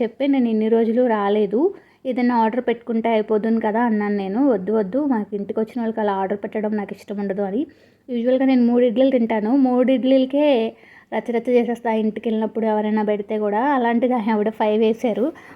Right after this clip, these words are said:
ఫోర్ వేయమన్నాను, "సరే నువ్వు ఫోర్ అన్నావు కదా, నేను ఫైవ్ వేస్తాను", ఫైవ్ వేశారు. ఇంకా పిల్లలు తినేసిన తర్వాత వాళ్ళకి తినిపించేసిన తర్వాత ఇంకా నేను తను ఇంకా ఇక్కడే కూర్చొని తినేస్తున్నాము.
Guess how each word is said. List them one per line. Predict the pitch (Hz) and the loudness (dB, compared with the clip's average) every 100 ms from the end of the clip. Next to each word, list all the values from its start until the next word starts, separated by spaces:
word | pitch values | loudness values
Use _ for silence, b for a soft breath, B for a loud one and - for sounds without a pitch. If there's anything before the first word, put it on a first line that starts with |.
| B | B
ఫోర్ | 294 277 | 2 6
వేయమన్నాను, | 269 254 262 247 220 262 | 6 4 4 2 2 0
"సరే | 294 294 | 0 2
నువ్వు | 294 269 | 4 4
ఫోర్ | 269 262 254 | 2 2 4
అన్నావు | 254 240 247 | 4 2 0
కదా, | - 294 | 2 4
నేను | 285 | 4
ఫైవ్ | 262 214 220 | 2 0 0
వేస్తాను", | 226 - 208 262 | -2 -4 0 0
ఫైవ్ | 269 214 202 | 0 -2 0
వేశారు. | 208 202 196 214 359 b b b b | -2 -4 -6 -6 -6 b b b b
ఇంకా | 233 247 | -8 -2
పిల్లలు | 254 247 269 | 2 4 4
తినేసిన | 262 262 262 | 2 0 0
తర్వాత | 247 247 277 | 0 0 2
వాళ్ళకి | 254 233 | 0 -2
తినిపించేసిన | 233 214 226 - 233 233 | -4 -4 -4 -6 -4 -2
తర్వాత | 214 214 214 320 | -2 -2 -2 -2
ఇంకా | 330 247 233 | 0 0 0
నేను | 220 220 | 0 0
తను | 226 220 220 | 0 -2 0
ఇంకా | 214 208 | -2 -4
ఇక్కడే | 202 208 214 | -6 -6 -6
కూర్చొని | 220 - 254 | -6 -4 -2
తినేస్తున్నాము. | 254 208 208 - 202 185 294 | -2 -2 -6 -8 -10 -4 -4